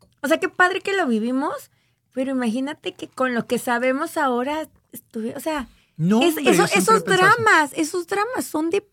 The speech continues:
Speaker 1: pañales para los que nos ha tocado lidiar, mi amor. Y te agradezco mucho tu paciencia, tu tolerancia y también tu celo, chiquito. Pero imagínate todo el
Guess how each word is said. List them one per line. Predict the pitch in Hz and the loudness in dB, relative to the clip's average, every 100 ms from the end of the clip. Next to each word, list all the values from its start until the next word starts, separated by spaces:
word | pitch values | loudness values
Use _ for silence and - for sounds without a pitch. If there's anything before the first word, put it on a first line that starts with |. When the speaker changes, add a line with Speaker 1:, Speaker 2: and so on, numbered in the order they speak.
| _ | _
Speaker 1:
pañales | 311 269 262 294 339 | 0 2 0 0 -4
para | - 381 | -4 -4
los | 320 247 | -2 -6
que | - 240 | -8 -4
nos | 226 208 | -4 -4
ha | |
tocado | 247 - - 330 339 | -12 -16 -8 -6 -4
lidiar, | 359 311 233 247 302 403 | -6 -6 -6 -8 -12 -12
mi | 339 | -10
amor. | 320 302 240 - _ _ | -6 -6 -6 -10 _ _
Y | - | -8
te | 254 262 | -2 0
agradezco | 233 233 233 226 277 | 0 0 -2 -4 -12
mucho | 294 285 262 285 294 277 _ _ _ | -10 -10 -8 -8 -8 -12 _ _ _
tu | 294 233 | -8 -4
paciencia, | 247 214 - 240 226 240 - 262 269 | -2 -2 -4 -2 0 -2 -4 -4 -4
tu | 269 262 | -4 -10
tolerancia | - 226 208 208 208 208 240 226 254 247 - | -4 -2 0 -2 0 0 -2 -4 -4 -4 -6
y | 233 | -8
también | 240 226 220 233 | -6 -6 -4 -4
tu | 320 | -8
celo, | - 277 269 339 427 | -4 -2 -2 -2 -8
chiquito. | - - 269 - 247 170 _ _ _ _ | -12 -16 -12 -4 -4 -6 _ _ _ _
Pero | 254 247 240 233 220 180 - _ _ | -2 0 2 2 2 0 -4 _ _
imagínate | 240 262 285 349 - 403 | -8 -6 -6 -8 -4 -6
todo | - 294 330 | -2 -2 0
el | 370 392 302 | 0 0 -4